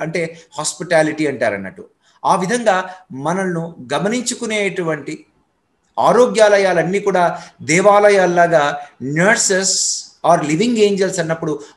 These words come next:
వారు చెప్తున్నటువంటి కదా, తెల్లని దుస్తులు ఎంత శాంతికి చిహ్నమో,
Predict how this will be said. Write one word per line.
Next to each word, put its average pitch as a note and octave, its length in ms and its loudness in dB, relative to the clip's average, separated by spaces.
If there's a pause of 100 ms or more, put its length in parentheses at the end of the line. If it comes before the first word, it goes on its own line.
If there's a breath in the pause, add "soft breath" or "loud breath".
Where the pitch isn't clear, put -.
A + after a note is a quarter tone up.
వారు E3+ 220 4
చెప్తున్నటువంటి F3 920 -2
కదా, F3 200 -2
తెల్లని F#3 420 0
దుస్తులు F3 440 -4 (320 loud breath)
ఎంత D#3+ 300 -2
శాంతికి D#3+ 600 -2 (280 loud breath)
చిహ్నమో, C#3+ 580 -4